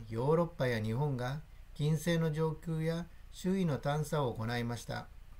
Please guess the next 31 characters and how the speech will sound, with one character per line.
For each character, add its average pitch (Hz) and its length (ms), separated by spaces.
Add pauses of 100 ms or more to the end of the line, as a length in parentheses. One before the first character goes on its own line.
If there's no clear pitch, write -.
(960)
金 156 220
星 180 300
の 175 140
過 160 120
酷 165 220
す 190 140
ぎ 190 100
る 180 100
環 135 260
境 151 180
ゆ 143 180
え、 160 200 (400)
こ 143 160
れ 160 100
ま 170 140
で 165 100
に 143 140
実 127 160
施 - 180
で 160 100
き - 80
た 135 160
地 131 180
表 156 220
調 160 180
査 143 160
は 120 100
二 110 160
回 131 240
の 127 120
み。 110 220